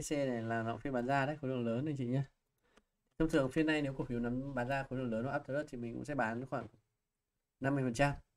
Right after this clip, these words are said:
Đấy là hai cái nhóm mà, mà vừa đây tăng giá, tăng điểm rất là mạnh, đúng không? Cái nhóm khác cũng có thể chia sẻ với chị như ngân hàng, chứng khoán và thép, banh chứng thép đi.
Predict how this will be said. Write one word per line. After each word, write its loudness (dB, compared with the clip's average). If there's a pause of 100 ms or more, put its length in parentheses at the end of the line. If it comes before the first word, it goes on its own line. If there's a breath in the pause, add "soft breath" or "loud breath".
(1300)
Đấy -2
là 4
hai 2
cái 2
nhóm 2
mà, 4
mà 2
vừa 2
đây 4
tăng 0
giá, 2
tăng 0
điểm 2
rất 2
là 2
mạnh, 2 (120)
đúng 0
không? 2 (1200 loud breath)
Cái 0
nhóm 2
khác 2
cũng 0
có 2
thể 2
chia 0
sẻ 2
với 0
chị -6
như 0
ngân 2
hàng, 2
chứng -8
khoán 0
và 2
thép, 4
banh 0
chứng -2
thép 6
đi. 6